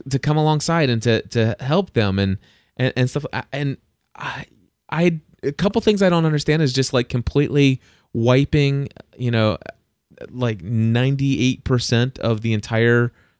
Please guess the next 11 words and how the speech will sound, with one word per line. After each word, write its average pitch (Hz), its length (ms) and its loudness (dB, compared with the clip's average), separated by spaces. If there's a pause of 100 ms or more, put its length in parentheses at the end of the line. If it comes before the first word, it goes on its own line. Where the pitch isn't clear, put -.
(140)
population 123 680 2
of 113 100 0
my 110 180 0
children 117 540 0
out 95 380 -4 (840)
and 110 280 0
starting 120 400 2
over 117 340 4
with, 113 260 0 (140)
from 113 200 -4
scratch - 600 -4